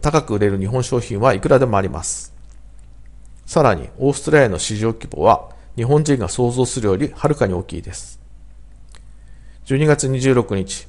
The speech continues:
ボクシングデー明けのバーゲンの売り上げ、なんと一日で二千億円です。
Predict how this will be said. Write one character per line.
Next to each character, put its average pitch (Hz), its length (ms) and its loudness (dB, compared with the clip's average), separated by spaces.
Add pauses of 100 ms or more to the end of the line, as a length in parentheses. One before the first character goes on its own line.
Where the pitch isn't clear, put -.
ボ 117 100 -4
ク - 80 -6
シ 135 120 -2
ン 131 60 0
グ 127 100 0
デ 120 80 8
ー 113 60 10
明 110 80 6
け 107 80 -2
の 101 80 -2
バ 101 220 4
ー - 20 0
ゲ 113 80 0
ン 95 60 -2
の 82 100 -6
売 80 60 -6
り 71 80 -6
上 78 80 -8
げ、 - 140 -14 (360)
な 123 120 0
ん 104 60 -4
と 90 120 -6
一 120 180 -4
日 120 180 -4
で 85 100 -4
二 101 120 -2
千 135 240 2
億 131 180 -4
円 76 120 -4
で - 100 -12
す。 - 280 -14